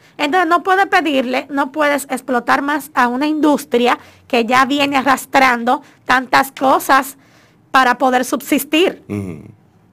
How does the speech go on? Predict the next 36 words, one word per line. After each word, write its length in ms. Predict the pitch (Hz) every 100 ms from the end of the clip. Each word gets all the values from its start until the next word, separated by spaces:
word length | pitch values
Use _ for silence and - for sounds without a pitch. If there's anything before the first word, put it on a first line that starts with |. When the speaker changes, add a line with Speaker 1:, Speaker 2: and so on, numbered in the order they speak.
| _ -
Speaker 1:
legalmente 840 | 285 262 247 277 294 294 339 370 302 -
y, 60 |
y, 580 | 294 277 294 277 277 285 -
y, 60 | 339
y 40 |
honradamente, 920 | 277 262 277 262 247 277 349 240 156 156
porque 240 | 247 240
esa 140 | 220
es 100 | 247
otra 240 | 247 233 220
también. 400 | 220 226 440 294
Speaker 2:
Ujú. 300 | 101 82 -
Speaker 1:
Porque 260 | 254 262 165
si 140 | 277
vienen 340 | 262 285 370
los, 220 | 392 392 -
lo-, 260 | 330 320 320
lo-, 320 | 320 311 311 - - -
lo, 680 | 277 277 277 262 240 233 226
eh, 240 | - 226 214
las, 400 | 247 254 - -
eh, 120 | 247
los 160 | 247 262
permisos, 500 | 277 247 226 196 226
¿qué 120 | 254
tú 100 | 254
crees 160 | 302 277
que 80 | 277
viene 180 | 247 220
atrás 220 | 214 190
de 120 | 147
eso? 200 | 156 -
Speaker 2:
Ujú. 120 | 160 78
Speaker 1:
Vamos 300 | 202 226 240
a 100 | 175
ver. 180 | 175